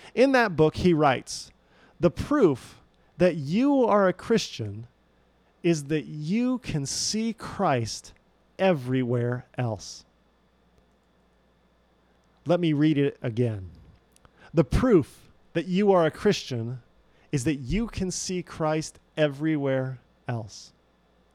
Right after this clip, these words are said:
Now, I love this definition,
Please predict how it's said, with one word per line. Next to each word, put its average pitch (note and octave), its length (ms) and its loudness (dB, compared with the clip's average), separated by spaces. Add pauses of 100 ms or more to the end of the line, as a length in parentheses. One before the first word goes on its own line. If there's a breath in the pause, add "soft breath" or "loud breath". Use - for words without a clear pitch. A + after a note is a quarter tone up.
(1400 soft breath)
Now, D#3 140 4
I D#3+ 80 6
love E3+ 240 4
this E3 160 2
definition, D3 760 -2